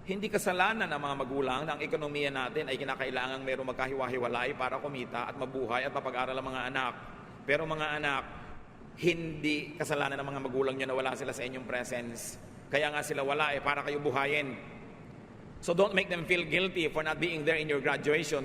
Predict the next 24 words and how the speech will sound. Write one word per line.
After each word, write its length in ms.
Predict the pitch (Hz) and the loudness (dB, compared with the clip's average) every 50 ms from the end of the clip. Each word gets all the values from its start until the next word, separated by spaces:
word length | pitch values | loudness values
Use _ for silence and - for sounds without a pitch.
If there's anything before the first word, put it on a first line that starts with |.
| - | -2
kasi 160 | 139 - - | -4 -2 0
wala 160 | 143 151 151 147 | 0 2 2 2
ka 80 | 143 | 2
naman 160 | 151 147 143 | 0 -4 -4
pang-enroll 800 | 123 147 147 151 147 147 165 185 165 160 185 180 - - - - | -2 -2 -2 -2 0 2 4 4 6 6 4 2 -2 -4 -6 -4
kung 80 | 165 165 | -2 -2
hindi 160 | 165 175 175 | 0 2 0
siya 160 | 156 - 170 | 0 0 0
nag-abroad. 400 | 160 156 156 160 196 214 196 185 - - - - - - - - - - - - - - - - - - - - - - - - - - - - - - - | 0 0 0 2 2 2 2 0 -2 -10 -10 -12 -12 -14 -14 -14 -14 -16 -16 -16 -16 -16 -16 -16 -16 -16 -16 -16 -16 -16 -16 -16 -16 -16 -16 -16 -10 0 2
Don't 160 | 190 202 196 | 2 4 4
make 160 | 190 185 185 | 4 2 2
them 80 | 180 175 160 | 0 0 2
feel 160 | 190 185 170 160 | 2 0 2 0
guilty 240 | 170 175 175 185 | -2 -2 0 0
na 80 | 185 175 | 0 2
wala 240 | 165 165 170 170 160 | 2 2 4 2 0
siya 160 | 135 135 160 | 0 0 -2
sa 40 | 156 156 | 2 4
bawat 400 | 160 170 170 170 - - 160 160 | 4 4 2 0 -2 -2 0 2
birthday 320 | 175 185 180 - 170 165 156 160 | 2 2 2 2 0 0 0 -2
nyo 160 | 165 170 160 | -4 -2 -2
o 80 | 160 | 0
ganito-ganitong 560 | 156 160 165 160 165 156 151 156 - 160 156 160 160 | 0 -2 0 0 0 0 0 0 0 -2 -2 -2 -2
okasyon. 340 | 151 - - 202 202 196 160 | -4 0 2 4 4 4 2